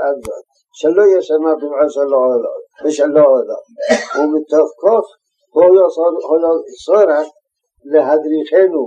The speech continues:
להס-, להטות אותנו, א', להשאיר אותנו לפי הרגלנו, בהקרבת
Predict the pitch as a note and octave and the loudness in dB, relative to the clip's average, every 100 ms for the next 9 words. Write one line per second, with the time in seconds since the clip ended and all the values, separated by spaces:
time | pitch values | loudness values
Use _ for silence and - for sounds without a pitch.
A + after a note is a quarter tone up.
0 | G2+ _ _ _ B2+ C#3+ C3 - - - | -8 _ _ _ -4 -2 0 -4 -6 -4
1 | D3 A#2+ D3+ - F#3 G#3 - F#3 D#3+ D#3+ | -2 0 -2 0 0 0 0 0 2 0
2 | E3 C#3 F#2+ _ _ - - D#3 C#3+ - | 0 -2 -8 _ _ -14 -10 -4 -4 0
3 | F3+ E3+ D#3+ C#3 D#3 D3+ - F3 E3+ D#3 | 2 4 2 0 -4 -4 -6 -4 2 2
4 | D#3 E3 D#3+ C3+ - _ _ _ D3+ D#3+ | 4 2 0 -4 -8 _ _ _ -6 -4
5 | D#3+ D#3+ D3 D3+ B2 D3 E3+ E3 D#3+ D3+ | -2 0 2 0 0 2 2 2 0 0
6 | B2+ A#2+ _ _ _ - A#2 C3 B2+ C#3+ | -8 -10 _ _ _ -8 -4 -4 -2 -2
7 | C#3+ D3 | 0 0